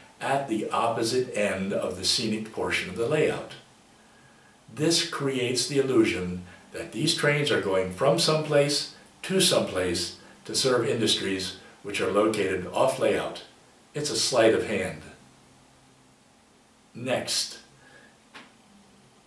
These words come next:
you mentioned your staging yard. What is a staging yard?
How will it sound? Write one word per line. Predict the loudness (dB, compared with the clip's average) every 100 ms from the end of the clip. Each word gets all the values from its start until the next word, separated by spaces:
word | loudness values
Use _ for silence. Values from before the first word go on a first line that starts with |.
| _
you | -12 -2 0
mentioned | 2 2 0 0
your | 0 2
staging | 4 4 4 4 -2
yard. | -4 -4 -4 -4 -6 -10 -16 -20 -20 -20 -20
What | 4 6 6
is | 4
a | 2
staging | 2 2 0 0 0
yard? | 0 -2 -4 -8